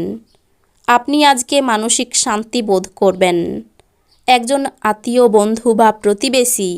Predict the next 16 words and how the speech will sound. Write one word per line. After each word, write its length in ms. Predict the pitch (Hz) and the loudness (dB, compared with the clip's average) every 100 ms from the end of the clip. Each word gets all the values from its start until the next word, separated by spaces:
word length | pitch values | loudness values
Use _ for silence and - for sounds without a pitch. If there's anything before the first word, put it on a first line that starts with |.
| - _ _ _ _ | -10 _ _ _ _
আজ 180 | 233 233 262 | 0 2 2
আপনার 340 | 262 277 269 | 0 2 0
বিবাহিত 540 | 233 214 208 233 226 226 | 0 0 2 2 -2 2
জীবনে 680 | 233 202 190 196 202 196 202 - _ _ - | 2 2 0 0 2 0 -2 -8 _ _ -10
উত্তেজনা 580 | 247 - 269 254 247 233 233 | -8 -4 -2 0 -2 -4 -4
আনতে 360 | 196 196 226 180 | -4 -4 -2 -4
পারে। 380 | - 180 180 175 - 226 _ _ _ _ _ _ 247 | 0 0 0 -2 -4 -10 _ _ _ _ _ _ 0
আজকে 300 | 240 226 285 | 0 2 2
আপনি 280 | 277 277 277 | 2 0 -4
সবার 380 | 269 233 202 220 | -2 -2 2 0
সাথে 340 | 240 247 240 247 | 0 -4 -2 -2
শান্তি 460 | 247 214 190 196 214 | 0 -2 -4 -2 -2
বজায় 360 | 190 180 202 208 | 0 2 2 2
রেখে 320 | 247 - 190 165 - _ _ - | 0 0 -2 -2 -8 _ _ -4
কথা 260 | 208 - 180 | -4 -4 -4
বলবেন। 420 | 180 175 180 | -2 -2 -2